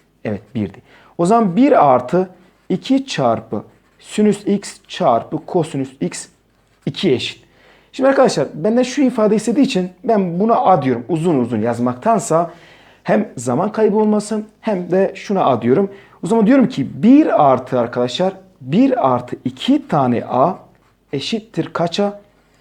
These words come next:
İkiye. Şimdi değerli arkadaşlar, ben buradaki biri diğer tarafa atarsam ne olur? Eksi olarak gider.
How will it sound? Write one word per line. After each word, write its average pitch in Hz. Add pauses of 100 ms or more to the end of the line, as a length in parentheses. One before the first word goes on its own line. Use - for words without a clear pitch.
(160)
İkiye. - (340)
Şimdi 214
değerli 208
arkadaşlar, 147 (680)
ben 214
buradaki 135
biri 151
diğer 165
tarafa 143
atarsam 160
ne 190
olur? 147 (160)
Eksi 120
olarak 110
gider. 151